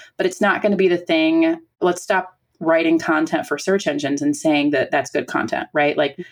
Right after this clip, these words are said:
nobody believes that anymore, right? So trying to do that as the sole way that you think that you're then going to create good content is a silly notion. It's just never gonna happen that way.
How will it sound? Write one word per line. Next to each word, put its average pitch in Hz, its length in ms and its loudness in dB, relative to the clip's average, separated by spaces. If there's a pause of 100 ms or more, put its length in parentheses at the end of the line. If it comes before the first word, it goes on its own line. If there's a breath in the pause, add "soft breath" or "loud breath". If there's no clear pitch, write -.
(200 loud breath)
nobody 180 280 2
believes 147 300 2
that - 180 0
anymore, 127 320 0
right? 139 240 0
So 143 160 -2
trying 175 400 0
to 165 100 -6
do 165 320 2
that 147 380 0 (600 loud breath)
as 180 140 0
the 175 100 0
sole 170 560 2
way 165 220 2
that 156 140 2
you - 120 0
think 160 220 -4
that 156 100 -4
you're 156 240 2
then 156 280 0
going 151 160 2
to 151 80 -4
create 147 260 -2
good 147 160 -2
content 151 640 -2
is 151 160 0
a 151 60 0
silly 147 420 -2
notion. 139 400 -4
It's - 200 -6
just - 220 -4
never 151 260 0
gonna 139 140 -2
happen 135 320 -6
that - 180 -6
way. - 220 -2